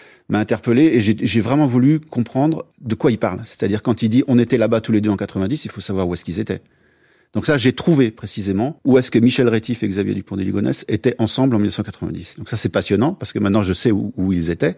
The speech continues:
mais c'est pas tout. Après, il y a la, l'autre connexion avec deux mille trois.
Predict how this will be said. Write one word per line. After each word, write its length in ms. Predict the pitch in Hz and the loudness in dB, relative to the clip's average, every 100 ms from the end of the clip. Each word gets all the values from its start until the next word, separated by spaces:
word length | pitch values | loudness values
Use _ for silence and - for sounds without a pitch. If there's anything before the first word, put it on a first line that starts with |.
| - | -6
mais 40 | |
c'est 140 | - - | -4 -2
pas 120 | 160 | -2
tout. 200 | - 180 - | 0 -2 -2
Après, 320 | - - 147 | -4 0 2
il 40 | 131 | 4
y 60 | |
a 100 | 110 95 - _ _ 123 | 2 0 -6 _ _ -4
la, 260 | 120 101 | 0 0
l'autre 440 | 98 110 165 165 - | 2 4 4 2 0
connexion 480 | 123 123 - 123 - | 2 4 2 0 2
avec 400 | 101 95 90 98 | 0 -2 -2 0
deux 100 | 104 | 2
mille 180 | 98 - | 2 0
trois. 360 | 123 143 - | -2 -4 -4